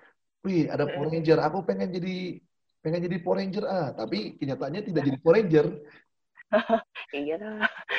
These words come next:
Speaker 1: Tapi karena Anda
Speaker 2: Kenyataan.
Speaker 1: menonton, iya, betul kenyataannya. Tapi karena Anda pengen mem-, suka nonton C S I, saya pengen jadi psikolog gitu kan.
Speaker 2: Iya.
Speaker 1: Tapi, tapi ternyata
Speaker 2: Iya, kan.
Speaker 1: tidak sampai di psikolog. <laughs>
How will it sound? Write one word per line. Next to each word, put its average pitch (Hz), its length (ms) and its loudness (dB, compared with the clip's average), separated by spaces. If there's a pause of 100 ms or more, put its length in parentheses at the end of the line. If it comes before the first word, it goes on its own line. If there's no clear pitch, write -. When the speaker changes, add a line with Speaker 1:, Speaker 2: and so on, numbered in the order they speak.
(920)
Speaker 1:
Tapi 208 320 4
karena 180 320 4
Anda 185 320 6
Speaker 2:
Kenyataan. 156 160 2
Speaker 1:
menonton, 160 380 6 (180)
iya, 143 400 4
betul 139 240 -2
kenyataannya. 123 480 -2
Tapi 170 240 -2
karena 175 320 0
Anda 180 400 0
pengen 143 320 -2
mem-, 139 220 -6 (100)
suka - 400 -2 (160)
nonton 139 240 -2
C 131 160 -2
S 131 160 -4
I, 131 320 -2 (320)
saya 175 240 0
pengen 156 320 2
jadi 185 160 -2
psikolog - 560 -4
gitu - 160 -8
kan. - 240 -4 (1040)
Speaker 2:
Iya. 190 80 4
Speaker 1:
Tapi, - 320 2 (480)
tapi 190 240 4
ternyata 165 560 0
Speaker 2:
Iya, - 80 -8
kan. 170 180 -10 (540)
Speaker 1:
tidak 131 160 4
sampai 196 320 2
di 117 80 0
psikolog. - 440 -2
<laughs> - 1080 6